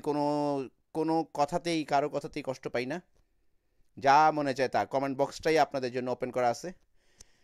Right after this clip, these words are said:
So, hopefully, আশা করি ইনশাল্লাহ ভালো ভালো কমেন্ট পাবো। আবার বলতেছি, কমেন্ট হইলেই হইল। ততক্ষণ পর্যন্ত আপনারা সবাই ভালো থাকবেন, সুস্থ থাকবেন, সুন্দর থাকবেন, বৃষ্টিতে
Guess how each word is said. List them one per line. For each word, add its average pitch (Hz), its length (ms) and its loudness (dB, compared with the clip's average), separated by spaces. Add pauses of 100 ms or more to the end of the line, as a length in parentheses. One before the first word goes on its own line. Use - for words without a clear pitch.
(160)
So, 113 160 -4 (840)
hopefully, 170 420 4 (400)
আশা 160 200 0
করি 151 160 0
ইনশাল্লাহ 143 320 2 (100)
ভালো 135 180 2
ভালো 135 160 4 (1200)
কমেন্ট 147 280 0
পাবো। 160 160 2 (760)
আবার 123 280 0
বলতেছি, 143 260 -8 (580)
কমেন্ট 143 300 0
হইলেই 139 280 0
হইল। 127 120 0 (1800)
ততক্ষণ 127 320 -6
পর্যন্ত 143 280 -4
আপনারা 156 200 -2
সবাই 160 180 4
ভালো 170 160 6
থাকবেন, 185 300 0 (300)
সুস্থ 220 220 -4 (100)
থাকবেন, 208 300 2 (340)
সুন্দর 202 280 -2
থাকবেন, 202 220 0 (100)
বৃষ্টিতে 208 300 -2